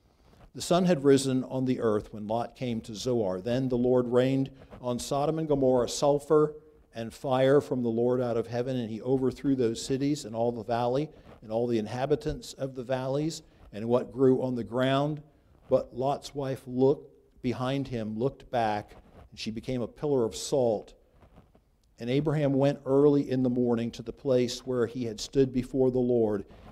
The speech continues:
and he looked down upon, he looked down toward Sodom, toward, and toward all the land of the valley, and he looked, and behold, the smoke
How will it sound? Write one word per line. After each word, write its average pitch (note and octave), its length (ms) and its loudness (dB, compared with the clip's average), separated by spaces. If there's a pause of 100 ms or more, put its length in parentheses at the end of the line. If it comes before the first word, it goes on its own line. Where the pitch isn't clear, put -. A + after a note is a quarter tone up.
and B2 160 -6
he A#2+ 140 0
looked C3+ 400 0
down C#3 420 -4
upon, B2+ 480 -6 (400)
he B2 160 -2
looked B2 240 2
down D3 300 0
toward C3+ 320 0
Sodom, A#2 520 0 (1080)
toward, A#2+ 360 0
and A2+ 160 -8
toward A#2 300 0
all C3+ 220 6
the C#3+ 80 4
land C3+ 340 2
of A2 80 -2
the A#2 100 -8
valley, A2+ 540 -2
and G#2+ 380 -12 (580)
he A#2 140 -4
looked, C#3+ 440 4
and A#2 160 -8
behold, A#2 420 -2
the G#2 100 -14
smoke C#3 520 -2